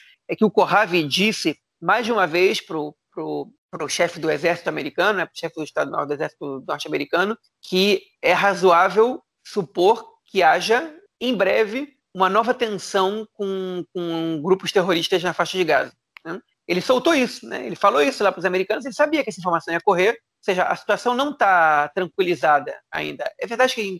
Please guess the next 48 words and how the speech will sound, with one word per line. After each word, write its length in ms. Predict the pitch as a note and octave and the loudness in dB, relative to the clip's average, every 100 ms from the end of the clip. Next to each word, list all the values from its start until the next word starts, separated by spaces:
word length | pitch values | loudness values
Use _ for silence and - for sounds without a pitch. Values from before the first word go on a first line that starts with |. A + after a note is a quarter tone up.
| - | -10
em 100 | F3+ | -4
dois 160 | E3+ D#3+ | -4 -2
mil 120 | F#3 | -4
e 280 | F3+ E3 D3+ | 0 0 -2
quatorze, 440 | D#3+ D3+ F#3 F3+ | -4 0 0 0
quando 120 | F3 | -2
acabou, 440 | E3 D#3+ D#3 F3+ G#3 _ _ - | -2 -2 0 0 0 _ _ -6
ainda 200 | F#3 G3+ | -2 -2
se 120 | - | 0
falava 320 | E3+ F3+ F#3 | 2 2 0
também 200 | E3+ E3+ | -4 -6
sobre 300 | F#3+ E3+ A3 | -6 -6 -4
isso, 180 | D4 - | -4 -4
e 40 | |
acabou 200 | E3 D#3 | -6 -6
que 80 | - | -8
a 40 | |
gente 60 | - | -10
ficou 120 | E3+ | -12
sete 320 | - G3 - | -2 -2 -2
anos 240 | E3+ F3 E3 | -6 -6 -8
sem 140 | D#3 | -10
ter 140 | - D#3 | -8 -8
uma, 380 | D#3+ D3 C3 - _ _ - | -6 -4 -4 -8 _ _ -10
uma 300 | D3 C#3+ C3 | -2 0 2
grande 300 | D3+ D#3+ E3 | 0 0 0
operação 440 | D3 C#3+ - D#3 | 0 0 0 0
lá, 300 | D#3+ F#3 B3+ - _ - | 2 2 0 -6 _ -2
mas 140 | G3+ | -2
enfim, 380 | A#3 G#3 D3+ C3 _ _ | 0 -2 -4 -6 _ _
é, 640 | F#3+ E3 D3 C#3 C#3 C3+ C3 - | 0 2 4 2 0 -2 -4 -4
imediatamente 540 | F3 F3 D#3+ D#3+ D3 | -2 0 0 -2 -2
depois 240 | D3+ E3 D#3 | -4 -4 -6
não 100 | D3 | -2
tava 280 | D#3+ D3+ | 0 0
muito 200 | D3 D3 - | -8 -14 -2
claro 340 | D#3 F#3 E3+ | 2 4 2
o 40 | D#3 | -2
que 60 | - | -4
que 80 | E3 | -2
ia, 80 | |
o 40 | D#3 | -2
que 80 | - | -4
que 80 | D3 | -6
não 60 | |
ia 60 | D3 | -4
acontecer. 520 | D#3 E3+ D#3 F#3 A3 _ _ - | -4 -6 0 0 0 _ _ -4
Bom, 160 | A3+ | -2